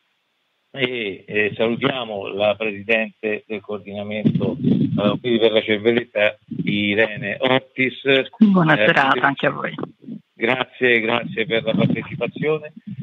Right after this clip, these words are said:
Speaker 1: Un, eh, caro saluto al professor Nicola Marcucci, eh, grande, eh, eh, eh, fautore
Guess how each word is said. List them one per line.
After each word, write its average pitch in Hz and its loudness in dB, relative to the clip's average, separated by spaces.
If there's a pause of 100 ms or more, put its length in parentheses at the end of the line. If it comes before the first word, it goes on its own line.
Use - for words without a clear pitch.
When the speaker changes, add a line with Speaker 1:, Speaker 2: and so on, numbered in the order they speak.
(120)
Speaker 1:
Un, 131 -4
eh, 127 0
caro 139 -2
saluto 139 4
al 110 4
professor 131 -2
Nicola 131 -2
Marcucci, 120 -6 (460)
eh, 104 -2
grande, 107 0 (420)
eh, 95 -8 (340)
eh, - -6 (180)
eh, - -6
fautore 135 0